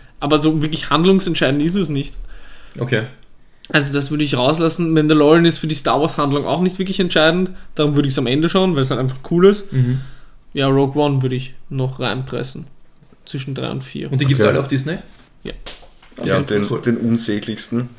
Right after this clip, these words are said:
Speaker 3: würdest du gar nicht anschauen?
Speaker 1: Hm?
Speaker 3: Wo sie die Vorgeschichte, eine, das ist meiner Meinung nach die unnötigste, äh, vom, vom, vom Harrison Ford, die Vorgeschichte vom
Speaker 1: Solo, Star Wars Story, hab ich
Speaker 3: Ja,
Speaker 1: ja gesagt,
Speaker 3: Solo,
Speaker 1: würde ich
Speaker 3: ja,
Speaker 1: nicht schauen.
Speaker 3: ja, also das hast du eh gesagt, ja.
Speaker 1: Ja.
Speaker 3: Solo ist halt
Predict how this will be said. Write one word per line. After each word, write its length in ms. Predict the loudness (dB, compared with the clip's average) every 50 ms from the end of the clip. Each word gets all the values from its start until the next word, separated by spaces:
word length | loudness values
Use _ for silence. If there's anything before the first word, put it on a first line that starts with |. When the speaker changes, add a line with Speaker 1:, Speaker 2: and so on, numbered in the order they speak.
| -14 -12
Speaker 3:
würdest 180 | -12 -10 -8
du 60 | -6 -2
gar 120 | 0 0
nicht 140 | 0 0 0
anschauen? 340 | -2 -2 -2 -2 -4 -4 -6 -10 -16 _ _ -20 _ _ _ _ _ _ _ -10
Speaker 1:
Hm? 140 | -10 -10 -10 -12 -16 -20 -20 -20 -20 -14 -10
Speaker 3:
Wo 80 | -8
sie 100 | -6 -4
die 140 | -4 -4 -4
Vorgeschichte, 1080 | -6 -4 -2 0 0 0 0 -2 -4 -4 -4 -6 -6 -4 -2 2 2 4 4 4 2 2 -2
eine, 160 | -4 -4 -4
das 240 | -4 -4 -4 -4 -4
ist 100 | 0 2
meiner 160 | 2 4 4
Meinung 140 | 4 2 2
nach 40 |
die 80 | 0 -2
unnötigste, 680 | -2 -2 -2 -2 -2 -4 -8 -10 -6 -4 -4 -4 -4 -6 -12 _ _ _ _ _ _ _ -12 -6
äh, 420 | -2 0 2 2 4 2 2 0
vom, 300 | -2 -2 -2 -2 0 0
vom, 200 | -2 -4 -6 -4
vom 160 | -4 -6 -4 -2
Harrison 280 | -2 -2 -2 -4 -4
Ford, 260 | -2 -2 -2 -2 -2
die 80 | -6 -10
Vorgeschichte 580 | -6 -4 -4 -4 -4 -6 -8 -10 -10 -10 -12 -10
vom 360 | -8 -8 -8 -8 -8 -10 -14 -18 _ _ -12
Speaker 1:
Solo, 360 | -2 2 4 4 4 4 2
Star 180 | 0 2 2 2
Wars 120 | 2 0
Story, 200 | 0 0 0 2
hab 60 | 2 2
ich 60 | 4 4
Speaker 3:
Ja, 80 | 4
Speaker 1:
ja 40 | 4
gesagt, 120 | 4 4 4 6
Speaker 3:
Solo, 120 | 6 8
Speaker 1:
würde 80 | 10 10
ich 40 | 10
Speaker 3:
ja, 60 | 10
Speaker 1:
nicht 100 | 10 8
schauen. 180 | 2 -2 -2 2 4
Speaker 3:
ja, 140 | 4 4 4 4
also 200 | 2 2 2 2
das 80 | 2 2
hast 100 | 2 2
du 40 | 2
eh 40 | 2
gesagt, 260 | 4 4 2 4 4
ja. 60 | 4 4
Speaker 1:
Ja. 60 | 4
Speaker 3:
Solo 280 | 4 4 6 6 6
ist 120 | 6 8 8
halt 200 | 8 6 6